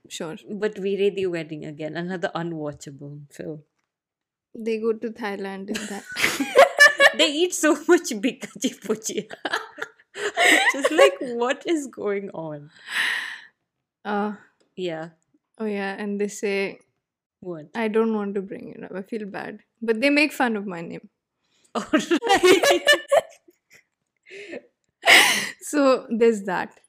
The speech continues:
Speaker 2: Yeah, if you want to find out what they say about <laughs> Nirmal's name, go watch the movie. I think it, I think it's on YouTube.
Speaker 1: Really?
Speaker 2: Yeah, I think so. So,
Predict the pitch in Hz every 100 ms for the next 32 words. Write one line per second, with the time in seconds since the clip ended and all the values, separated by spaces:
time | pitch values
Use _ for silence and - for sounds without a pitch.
0 | _ _ _ _ _ _ _ _ 196 185
1 | 170 214 208 233 240 220 240 226 254 233
2 | 220 208 190 180 - 233 277 302 - 247
3 | 214 202 202 165 196 190 180 165 170 170
4 | 160 165 185 202 208 196 190 - 196 185
5 | 170 156 165 196 240 254 247 - 220 220
6 | - 277 277 262 233 190 165 151 147 -
7 | - - _ _ _ _ _ _ _ _
8 | _ 220 226 214 247 262 247 185 170 208
9 | 214 208 185 185 - 156 156 _ _ _
10 | _ - - 185 170